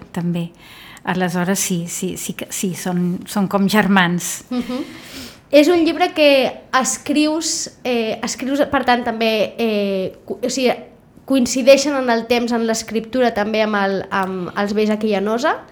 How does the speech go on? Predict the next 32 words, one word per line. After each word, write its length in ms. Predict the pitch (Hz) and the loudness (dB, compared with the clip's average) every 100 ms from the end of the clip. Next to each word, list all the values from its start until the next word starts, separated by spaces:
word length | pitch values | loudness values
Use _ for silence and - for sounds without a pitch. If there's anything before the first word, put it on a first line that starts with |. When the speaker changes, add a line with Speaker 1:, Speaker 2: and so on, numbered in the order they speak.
| - - - | -20 -20 -14
Speaker 2:
i 120 | - | -2
per 140 | 233 233 | 0 2
tant, 160 | 247 | 2
en 80 | 277 | 2
un, 200 | 277 269 | 0 0
en 240 | - 233 240 | 0 0 0
un, 240 | 247 247 | 0 -2
eh, 400 | - 226 220 208 - | -2 -2 -2 -4 -4
en 260 | 214 220 247 | -2 -2 -2
un 100 | 262 | -2
moment, 380 | 254 240 330 330 | -2 -2 -2 -4
i, 840 | 254 247 220 220 214 214 208 - - - | -2 0 0 -2 -2 -2 -4 -8 -12 -14
i, 180 | - 247 233 220 214 202 196 190 - - | -4 0 0 0 -2 -4 -4 -8 -14 -2
i 140 | 254 | 0
jo 180 | 226 277 | 4 2
no 100 | 311 | 2
sé 220 | 320 339 330 | 0 0 0
si, 220 | 330 330 453 - - - - - _ | 2 2 2 -2 -16 -20 -20 -20 _
em, 800 | 247 233 220 214 208 196 196 196 - - | 0 2 2 0 -2 -2 -4 -6 -8 -8
vist 340 | 220 269 277 | 0 2 4
ara 200 | 294 302 | 4 6
amb, 160 | 285 277 | 4 0
amb, 380 | 220 214 208 202 | 0 0 -2 -4
amb 240 | 208 208 | -4 0
més 240 | 233 247 - | 0 0 0
perspectiva, 880 | 269 247 - 240 - 294 302 285 285 | -2 -2 -4 -6 -2 -2 0 -2 -2
no? 220 | 269 427 - - - - - | -2 -4 -8 -20 -20 -20 -20
Si 180 | - - | -6 0
això 240 | 254 285 277 | 2 2 2
fa 160 | 294 | 2
també 300 | 320 277 277 | 2 0 0
que, 160 | 311 | 4